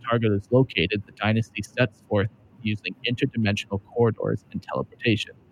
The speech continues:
On arriving at the desired location, Meglotek and his court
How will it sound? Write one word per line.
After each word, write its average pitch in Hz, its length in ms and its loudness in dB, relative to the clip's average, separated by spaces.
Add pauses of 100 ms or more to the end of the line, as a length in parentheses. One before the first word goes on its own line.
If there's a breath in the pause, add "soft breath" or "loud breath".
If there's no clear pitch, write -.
(460)
On 120 140 4
arriving 113 500 2
at 92 140 0
the - 60 -18
desired 80 480 -4
location, 80 560 -4 (220)
Meglotek 107 500 -2 (420)
and 69 140 -6
his - 160 -16 (140)
court 110 220 0